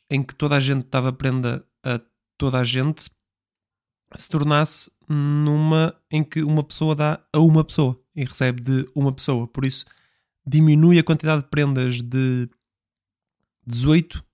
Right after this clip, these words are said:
para uma, não é? Que uma pessoa tem de dar. Por isso é bom. É bom, diminui também o consumismo, que é algo extremamente positivo para o mundo, para o meio ambiente,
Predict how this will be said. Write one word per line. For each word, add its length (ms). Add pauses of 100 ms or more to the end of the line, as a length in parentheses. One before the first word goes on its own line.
(200)
para 120
uma, 380 (240)
não 100
é? 40
Que 200
uma 120
pessoa 220
tem 180
de 60
dar. 220 (560)
Por 120
isso 120
é 40
bom. 320 (260)
É 360
bom, 340
diminui 340
também 300
o 40
consumismo, 760
que 140
é 200 (440)
algo 340
extremamente 400
positivo 580
para 380 (300)
o 60
mundo, 460
para 180
o 40
meio 160
ambiente, 500